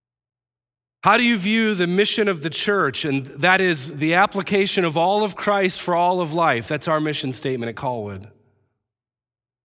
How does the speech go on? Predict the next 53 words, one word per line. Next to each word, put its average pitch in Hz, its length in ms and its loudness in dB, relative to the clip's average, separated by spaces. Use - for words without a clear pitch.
It's 160 160 -2
obvious 202 420 4
that 170 100 2
I'm 156 120 4
not 165 160 0
gonna 156 100 -2
be 151 80 -2
able 151 120 -2
to 147 60 -4
give 151 140 -2
you 151 80 0
the, 151 240 -4
you 147 100 -4
know, 127 140 -2
the 135 80 -2
amount 139 220 0
of 135 60 -4
time 143 340 0
you 131 100 -2
would 127 140 -4
need 135 220 -2
to 135 60 -4
think 143 300 -6
through 156 220 -2
each 147 180 -2
of 147 80 -4
these 120 200 -4
questions, 135 720 -4
um, 120 400 -6
in 131 100 -6
a, 123 120 -4
in 135 160 -4
a 127 40 -4
reasonable 131 440 -4
manner, 135 340 -2
but 135 140 0
I 139 40 4
at 147 80 0
least 208 280 -2
wanna 165 160 2
get, 170 500 -4
<clears throat> - 0 -
give 190 380 0
you 180 140 0
a 139 40 -6
kind 170 160 -2
of 143 60 -4
a 131 80 0
handle 156 500 -2
of 120 140 -6
where 151 200 -4
I'm 127 200 0
going. 123 540 -4